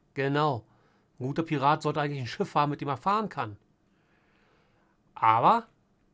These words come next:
sieht, sieht stylisch aus. Ein Schiffswrack gleich auf dem Dorf.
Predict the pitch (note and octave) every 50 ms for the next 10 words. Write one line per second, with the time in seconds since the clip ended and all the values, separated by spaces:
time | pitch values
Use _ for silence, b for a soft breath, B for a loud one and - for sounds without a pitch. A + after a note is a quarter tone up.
0 | _ _ _ - - C#3 A#2+ - _ _ _ _ _ _ _ _ _ _ _ D3
1 | C#3+ - - A3 A3+ A#3+ G3 C#3 - - A#2 A2 A2 G#2 - - - _ - C#3+
2 | C3+ A#2 - - - C4+ C4+ - - - - - C3 C#3+ F#3 A3+ - - - _
3 | _ _ _ _ _ _ _ _ _ _ _ _ _ _ _ _ _ _ _ _
4 | _ _ _ _ _ _ _ _ _ _ _ _ _ _ _ _ _ _ - C#3
5 | C#3 E3+ G3+ G3 F#3 - - - - - C3+ D3 D3+ - - D3+ C3+ C3+ C3 A2
6 | G2+ F#2 - - -